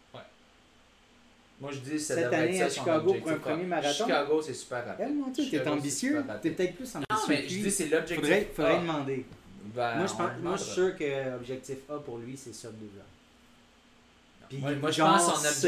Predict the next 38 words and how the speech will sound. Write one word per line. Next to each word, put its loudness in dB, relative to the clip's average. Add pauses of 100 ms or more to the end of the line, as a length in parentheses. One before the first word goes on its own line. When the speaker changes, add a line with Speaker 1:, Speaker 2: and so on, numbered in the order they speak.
(160)
Speaker 1:
objectif -2
A, 6
Speaker 2:
c'est 6
Speaker 1:
A. 0
Speaker 2:
deux 4
vingt-trois. -6
Speaker 1:
Non, -14
moi, -8
je -10
pense -8
son -8
objectif -8 (220)
A, 0
A, -2 (240)
c'est, -12 (320)
Speaker 2:
A, -6
A, -8
Speaker 1:
c'est -10
Speaker 2:
ouais. -6
Speaker 1:
deux, -6
Speaker 2:
A, -4
A, -6
A. -10
Speaker 1:
deux -2
dix-sept, -4
Speaker 2:
Triple -6 (160)
A. -8
Speaker 1:
en -6
bas 2
de -2
Lopez. -6 (400)
Ça -16
devrait. -8 (680)
Son -10
objectif -4 (120)
B, 0
deux -4
vingt. -8